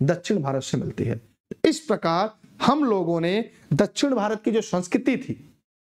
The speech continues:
वो हम लोगों ने पढ़ने जानने का प्रयास किया। यहां तक मुझे लगता है कि आप लोगों के जो कॉन्सेप्ट थे,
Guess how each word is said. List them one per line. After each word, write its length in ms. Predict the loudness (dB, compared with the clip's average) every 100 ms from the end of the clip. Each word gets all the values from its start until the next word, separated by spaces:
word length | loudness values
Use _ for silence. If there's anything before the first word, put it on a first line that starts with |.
| -2
वो 100 | 0
हम 160 | 0 0
लोगों 200 | 0 -2
ने 80 | -2
पढ़ने 520 | -2 -2 0 -2 -2
जानने 320 | -2 0 -2
का 180 | -2 -4 -4 -10 -6
प्रयास 280 | -2 -2 -4
किया। 240 | -6 -6 -6 -14 _ _ _ _ _ _ _ _ _ 0
यहां 320 | 2 2 0
तक 120 | -2
मुझे 260 | 0 0 0
लगता 340 | 0 -2 -2
है 80 | -2
कि 80 | -2
आप 260 | -2 -2 0
लोगों 160 | 0
के 60 | 0
जो 100 | -2
कॉन्सेप्ट 560 | -2 -2 0 -4 _
थे, 80 | -6